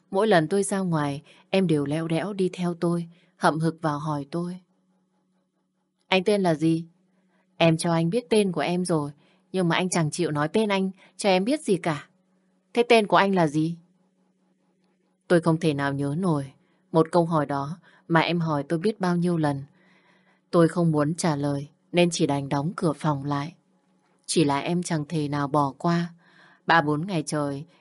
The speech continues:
em theo tôi không rời. Đến ngày thứ tư, khi tôi vừa đóng cửa phòng lại,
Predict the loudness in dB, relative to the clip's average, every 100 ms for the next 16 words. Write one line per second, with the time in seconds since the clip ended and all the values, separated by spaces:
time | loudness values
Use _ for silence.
0 | _ -2 0 -2 -2 -2 -2 -4 -2 -2
1 | -2 -4 -10 _ _ 2 4 2 -2 -2
2 | 2 2 2 -2 -18 -2 0 2 2 2
3 | 2 0 -2 -2 -2 -2 -6 -4 -6 -6